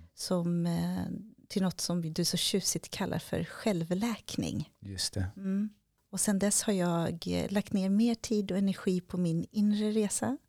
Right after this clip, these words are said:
Speaker 2: Och det har varit en ära att följa dig.
Speaker 1: Tack.
Speaker 2: Verkligen.
Speaker 1: Ja.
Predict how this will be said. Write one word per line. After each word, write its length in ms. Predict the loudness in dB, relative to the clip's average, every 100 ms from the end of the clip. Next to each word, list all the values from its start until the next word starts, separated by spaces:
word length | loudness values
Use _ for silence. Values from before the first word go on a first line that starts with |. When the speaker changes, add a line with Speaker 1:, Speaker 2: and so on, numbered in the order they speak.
| _ _ 0
Speaker 2:
Och 80 | 8
det 60 |
har 20 |
varit 180 | 8 8
en 120 | 4 4
ära 400 | 6 8 8 6
att 60 | 4
följa 320 | 4 6 6
dig. 260 | 4 0 -10 _
Speaker 1:
Tack. 580 | -10 -8 -8 _ -16 -14
Speaker 2:
Verkligen. 720 | 4 6 6 4 4 4 0 -4
Speaker 1:
Ja. 240 | -12 -10